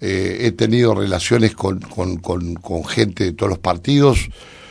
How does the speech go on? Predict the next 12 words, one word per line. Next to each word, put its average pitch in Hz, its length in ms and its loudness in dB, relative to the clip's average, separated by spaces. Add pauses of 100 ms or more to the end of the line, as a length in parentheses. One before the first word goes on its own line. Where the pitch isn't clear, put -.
(260)
he 92 240 -6
tenido, 110 540 2 (240)
mm, 87 320 -8
mala 113 480 6
relación 101 520 2
con 98 220 2
gente 113 340 2
de 95 120 2
mi 92 160 -2
propio 85 340 -4
partido, 127 600 -4 (120)
este, 87 460 -8